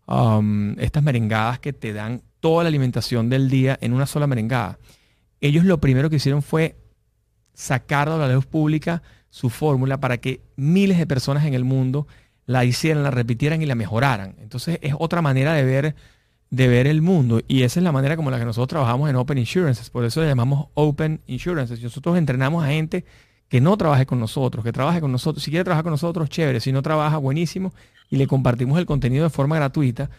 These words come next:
porque creemos más que si nosotros educamos a más gente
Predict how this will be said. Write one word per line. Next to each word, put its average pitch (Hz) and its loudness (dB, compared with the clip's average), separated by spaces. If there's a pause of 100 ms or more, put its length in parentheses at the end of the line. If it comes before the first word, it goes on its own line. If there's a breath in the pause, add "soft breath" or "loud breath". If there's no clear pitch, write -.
(280 soft breath)
porque 135 -10
creemos 135 -4
más 165 -2
que 147 -10
si 147 -8
nosotros 175 -4
educamos 139 0
a 147 0
más 143 -2
gente 127 -2